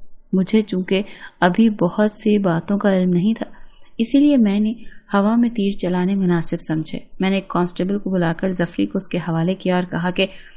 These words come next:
इसे दूसरे दरवाजे से पिछले बरामदे में ले जाओ। मैंने शाहजी की माँ को बुलाया।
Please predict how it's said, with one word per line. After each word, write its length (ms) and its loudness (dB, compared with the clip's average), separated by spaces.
इसे 160 2
दूसरे 360 2
दरवाजे 400 2
से 120 -6
पिछले 360 -2
बरामदे 440 0
में 100 0
ले 100 -4
जाओ। 180 -8
मैंने 120 8
शाहजी 340 2
की 180 2
माँ 200 4
को 120 -4
बुलाया। 300 -4